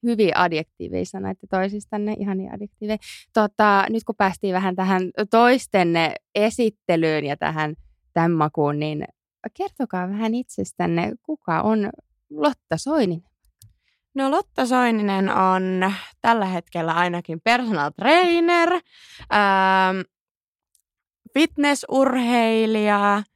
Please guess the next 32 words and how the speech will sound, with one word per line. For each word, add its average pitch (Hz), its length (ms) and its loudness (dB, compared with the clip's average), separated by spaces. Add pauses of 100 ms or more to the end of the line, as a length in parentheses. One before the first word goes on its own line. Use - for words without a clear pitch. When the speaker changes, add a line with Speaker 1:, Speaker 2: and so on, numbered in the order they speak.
(340)
Speaker 2:
just 226 340 0 (240)
painottuu 233 560 2
oikeastaan 220 560 2
aika 190 180 0
pitkälti 180 460 -2
elämä 175 260 0
tonne 175 200 -2
niinku 170 240 -2
liikunnan 170 440 0
ja 190 40 0
hyvinvoinnin 165 580 -2
puolelle 165 480 0
tällä 180 180 -2
hetkellä. 190 600 0 (380)
Mä 208 120 0
myös, 185 640 0 (140)
ö, - 20 2 (420)
tällä 175 180 0
hetkellä 165 520 -2 (400)
oon 165 160 -2
aloittelemassa 165 600 -4
mun 165 160 -6
omaa 165 340 -4
yritystä 233 720 0
paraikaa. 180 1040 2 (240)
Siihen 190 460 0
käytän 175 360 0
nyt 170 160 -2
tällä 175 160 -2
hetkellä 170 260 -6
tosi 175 140 -6
paljon 170 200 -6